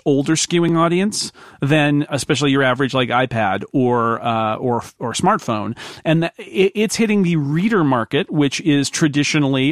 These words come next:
older and, and more female. Um, and that market loves it, right? I mean, <laughs> it, it, it's not a tech nerd product necessarily. It's a tech product. And so it's easy for tech nerds to disparage it and be like, "Ah, whatever, it's a Kindle, it's irrelevant." It's, it's really not.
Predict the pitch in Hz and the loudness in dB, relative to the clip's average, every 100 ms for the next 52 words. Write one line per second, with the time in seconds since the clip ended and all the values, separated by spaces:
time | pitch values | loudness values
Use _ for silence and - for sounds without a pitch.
0 | - 131 135 139 135 151 143 127 127 - | 0 0 0 0 0 0 0 0 -2 -2
1 | 139 123 123 - 151 127 104 98 - - | -2 0 -2 0 2 2 -2 -4 -8 -18
2 | - _ 156 143 139 147 - 165 160 147 | -20 _ 0 2 0 -4 -2 0 0 -2
3 | 175 151 170 202 180 185 185 160 196 240 | -8 0 0 2 2 0 0 2 0 0
4 | 127 - - 139 147 165 156 156 156 - | -4 -4 0 2 2 2 2 4 2 0
5 | - 196 - - 170 185 196 185 165 165 | 0 0 -2 -10 2 2 4 0 2 2
6 | 170 185 156 147 180 180 147 127 147 123 | 2 2 0 2 0 0 0 2 2 2
7 | 127 123 117 123 131 117 113 110 110 151 | 0 -2 -2 -2 0 0 0 -2 -2 -2
8 | 139 135 147 - 139 131 120 - - - | -2 -2 -4 0 2 2 -2 -12 -20 -2
9 | 175 165 175 160 185 156 151 156 143 147 | 0 4 2 2 2 0 0 0 0 0
10 | 131 - 120 - 127 120 120 107 113 123 | -2 -2 -4 -2 0 0 0 -4 -4 -2
11 | 135 180 170 147 151 127 120 123 - - | -2 0 0 0 0 0 0 -2 -4 -2
12 | 127 117 113 117 113 113 117 123 127 - | -2 0 -2 0 0 0 -4 -6 -8 -4
13 | 160 151 190 151 147 135 | -2 0 2 2 2 0